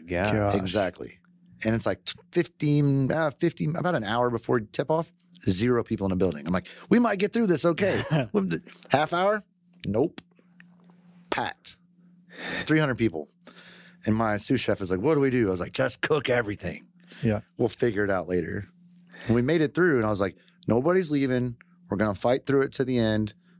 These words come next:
Speaker 3: This, there is an end to this. It's not like, oh, it's never gonna stop." Worst shift of my career to date.
Speaker 1: That, that
Speaker 2: Really?
Speaker 3: Yeah.
Speaker 1: and that was your first
Speaker 2: And
Speaker 3: First, first exec, like, weekend.
Speaker 2: <laughs>
Speaker 3: I
Speaker 2: was
Speaker 3: was
Speaker 2: it
Speaker 3: like
Speaker 2: because you just,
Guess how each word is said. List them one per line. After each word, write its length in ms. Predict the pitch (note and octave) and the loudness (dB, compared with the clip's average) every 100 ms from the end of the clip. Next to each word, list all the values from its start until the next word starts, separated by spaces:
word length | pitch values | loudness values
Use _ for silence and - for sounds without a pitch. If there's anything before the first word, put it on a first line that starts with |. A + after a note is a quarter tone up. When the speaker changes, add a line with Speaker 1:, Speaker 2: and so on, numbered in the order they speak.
| _ _ | _ _
Speaker 3:
This, 200 | G#2+ A#2 | -2 -2
there 160 | - C3+ | 0 0
is 100 | B2 | 0
an 100 | A#2+ | -2
end 240 | A2+ A2 | 0 0
to 60 | F#2+ | 0
this. 260 | E2 D2 - | -2 -2 -2
It's 160 | G2+ | 0
not 220 | B2 A2 | -2 -2
like, 260 | G2 E2+ - - - - - - | -4 -6 -6 -20 -20 -20 -6 0
oh, 140 | B2 | 0
it's 140 | A#2 | 0
never 200 | B2 A#2+ | 0 0
gonna 100 | A2 | 0
stop." 360 | G2+ - F2+ - _ _ - _ _ _ - - - - | 0 0 -2 -6 _ _ -20 _ _ _ -20 -20 -20 -10
Worst 420 | - G#2+ A#2 - - | -2 0 0 -2 -4
shift 320 | - A2+ - | -2 0 0
of 80 | F#2 | 0
my 160 | F2 | -2
career 340 | E2+ E2+ D#2+ D#2 | 0 0 2 0
to 160 | - | -2
date. 200 | D#2+ - - - _ - | -2 -4 -10 -20 _ -4
Speaker 1:
That, 180 | G#2 G#2+ | 0 2
that 280 | A2 A#2 G#2+ | 0 0 0
Speaker 2:
Really? 600 | G#2 A2+ A2+ G#2+ G#2 F#2 | 2 4 4 2 -2 -2
Speaker 3:
Yeah. 200 | A2 D2+ - | -4 -4 -6
Speaker 1:
and 80 | C#3 | -2
that 140 | C#3 | 0
was 120 | D3+ C#3+ | 0 0
your 100 | C#3 | 0
first 460 | D3+ C#3+ C#3+ - - | 0 0 -2 -8 -2
Speaker 2:
And 240 | D3 C#3 C3 | 0 2 2
Speaker 3:
First, 120 | A#2+ | 2
first 260 | C#3+ C#3+ C#3+ | 0 0 -2
exec, 320 | A#2+ A#2 A#2 - - | 0 0 0 -2 -2
like, 140 | A#2+ | 0
weekend. 520 | A#2 B2 G#2+ F#2 F#2 - - | 0 0 0 -2 -4 -10 -18
Speaker 2:
<laughs> 160 | - | -4
Speaker 3:
I 40 | C3+ | 0
Speaker 2:
was 60 | D3 | 2
Speaker 3:
was 100 | E3+ | 2
Speaker 2:
it 20 | |
Speaker 3:
like 80 | D#3 | 0
Speaker 2:
because 400 | D3 - E3+ D#3+ | 0 0 0 2
you 120 | E3 | 0
just, 260 | D3 C#3 | 0 0